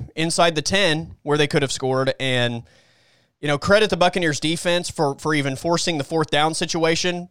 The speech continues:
and, and getting it to that moment. Uh, LaFleur lost them the game in that moment, I thought. Like,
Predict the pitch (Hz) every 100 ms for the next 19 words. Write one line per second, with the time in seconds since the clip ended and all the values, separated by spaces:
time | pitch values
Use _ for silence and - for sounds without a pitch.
0 | _ 131 139 139 135 139 151 156 151 147
1 | 123 135 160 165 165 190 - _ _ _
2 | _ _ _ 131 139 127 117 - 139 156
3 | 147 170 175 185 185 _ _ _ _ -
4 | 156 151 175 - 170 151 156 170 160 143
5 | 147 165 170 156 165 175 175 185 156 139